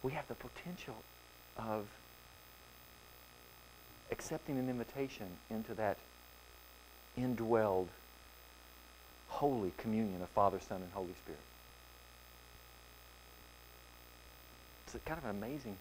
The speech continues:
thought as we think about this. Neither is a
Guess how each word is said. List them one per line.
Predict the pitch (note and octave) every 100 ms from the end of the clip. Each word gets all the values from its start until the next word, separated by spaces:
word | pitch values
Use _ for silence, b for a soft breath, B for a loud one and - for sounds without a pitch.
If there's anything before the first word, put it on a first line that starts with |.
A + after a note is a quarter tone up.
| -
thought | D3 - - - - - - - - - - - -
as | A#2
we | B2
think | D3 D3
about | C#3 G2+
this. | - F2
Neither | B2+ D3 G3+ G#3+ G3 -
is | D3 -
a | A#2